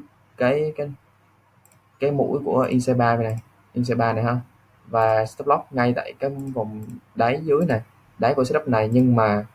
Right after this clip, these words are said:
cái điểm vào lệnh và cái điểm stop loss nó quá xa, cho nên chúng ta không vào lệnh này. Và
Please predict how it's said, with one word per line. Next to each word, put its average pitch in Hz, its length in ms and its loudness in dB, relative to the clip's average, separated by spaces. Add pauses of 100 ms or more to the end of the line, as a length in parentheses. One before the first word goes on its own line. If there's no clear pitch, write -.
(520)
cái 131 100 4
điểm 135 280 -2
vào 113 160 4
lệnh 104 200 2
và 117 80 2
cái 131 60 0
điểm 127 180 -2
stop 151 200 -2
loss 156 160 2
nó 185 160 4
quá 165 220 2
xa, 120 400 0 (420)
cho 107 80 0
nên 113 120 0
chúng 139 120 -4
ta 120 300 0
không 120 240 0
vào 110 120 2
lệnh 104 180 -2
này. 107 180 0
Và 110 140 0